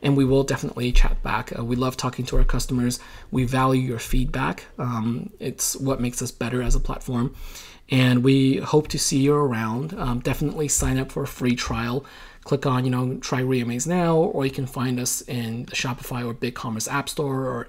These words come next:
or, uh, WordPress, right? Uh, we do have a plugin for that as well. Um, so I think I will end the videos here. And again, thank you for your time. And my, my name is Marvin. I am the head of customer experience he-, here at Reamaze.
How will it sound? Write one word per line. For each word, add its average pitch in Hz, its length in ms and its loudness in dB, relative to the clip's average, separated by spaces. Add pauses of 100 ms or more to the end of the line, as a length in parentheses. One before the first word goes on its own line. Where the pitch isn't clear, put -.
or, 113 240 -4
uh, 110 180 -6
WordPress, 123 640 -4
right? 131 220 8 (480)
Uh, 131 60 -2
we 139 120 0
do 135 120 0
have 127 100 0
a 120 60 -2
plugin 117 400 10
for 113 80 12
that 107 180 4
as 113 160 -4
well. 110 260 -6 (520)
Um, 117 600 0 (360)
so 131 400 4
I 143 100 -2
think 160 480 0
I 143 80 2
will 143 360 6
end 143 360 2
the 147 60 2
videos 143 460 2
here. 131 500 0 (120)
And 123 440 0
again, 135 240 -2
thank 131 260 -4
you 135 60 -8
for 135 120 -4
your 127 80 2
time. 127 440 2 (380)
And 123 220 4
my, 123 140 4
my 127 120 4
name 131 260 4
is 123 140 -2
Marvin. 131 580 2
I 120 200 -2
am 120 220 -2
the 120 240 -2
head 135 160 -4
of 123 120 -2
customer 127 320 2
experience 123 640 -2
he-, 135 200 -8
here 123 200 -4
at 110 80 -6
Reamaze. 165 600 0